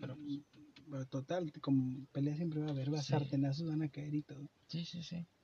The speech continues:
Speaker 2: Pero bueno, como decíamos, un tema que yo traía aquí adentro, que quería soltar, y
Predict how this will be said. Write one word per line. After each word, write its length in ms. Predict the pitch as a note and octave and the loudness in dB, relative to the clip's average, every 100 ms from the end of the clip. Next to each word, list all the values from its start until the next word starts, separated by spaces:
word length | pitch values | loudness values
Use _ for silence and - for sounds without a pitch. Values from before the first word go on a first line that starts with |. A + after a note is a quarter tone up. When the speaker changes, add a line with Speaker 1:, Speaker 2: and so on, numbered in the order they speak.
| _ _ _ - _ _ | _ _ _ -20 _ _
Speaker 2:
Pero 200 | E3+ E3 | 8 10
bueno, 240 | E3+ F3+ D3 | 10 8 8
como 400 | D3 D3 C#3+ C3+ | 10 12 12 8
decíamos, 440 | C#3 C3+ E3 D#3+ | 4 4 6 8
un 120 | F3 | 6
tema 200 | F3 F3+ | 6 6
que 180 | D3 D3 | 4 8
yo 160 | D#3+ F#3 | 10 10
traía 240 | G3 G3 | 10 8
aquí 140 | F#3 | 8
adentro, 400 | F#3+ F#3 F3+ F#3 | 8 10 8 2
que 120 | D#3+ C#3+ | -2 -2
quería 340 | C3+ E3+ F#3+ | 6 8 8
soltar, 500 | - F#3 D#3 F#3 F3+ - - - - - C#3 | 6 2 6 6 6 0 -20 -20 -20 -12 0
y 420 | C3 C3 B2 | 4 6 4